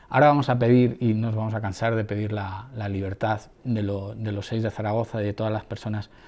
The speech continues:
que puedan tener un proceso similar y, y s-, lo único que sí que quiero es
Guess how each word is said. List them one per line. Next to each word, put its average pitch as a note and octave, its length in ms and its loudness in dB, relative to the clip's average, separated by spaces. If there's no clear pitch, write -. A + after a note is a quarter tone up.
que A2 100 -4
puedan A#2 260 0
tener A#2 200 0
un A#2 80 2
proceso A2 360 -2
similar G#2 480 -2
y, G#2 580 2
y A#2+ 260 2
s-, - 220 -6
lo C#3 180 2
único D3 280 4
que C#3 100 -2
sí C3 160 -4
que A#2 120 -2
quiero B2 280 2
es A#2+ 220 -2